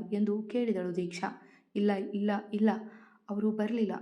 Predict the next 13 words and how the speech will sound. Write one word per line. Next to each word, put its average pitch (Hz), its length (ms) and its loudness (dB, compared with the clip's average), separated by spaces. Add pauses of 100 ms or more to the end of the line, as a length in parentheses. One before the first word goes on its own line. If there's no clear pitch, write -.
(180)
ಇವತ್ತು 208 340 -2
ಕೋರ್ಟ್ 220 360 0
ರಜೆ. 185 160 -4
ನಾಳೆ 196 320 -4
ಬೆಳಗ್ಗೆ 208 260 -2
ಹತ್ತು 208 300 -6
ಮೂವತ್ತಕ್ಕೆ 220 460 0
ಅವರಿಲ್ಲಿರ್ತಾರೆ" 226 880 0
ಎಂದವಳೆ 208 720 0
ಒಂದು 226 260 0
ನಿಮಿಷವೂ 190 460 -2
ಅಲ್ಲಿ 214 300 0
ನಿಲ್ಲದೆ 202 680 -2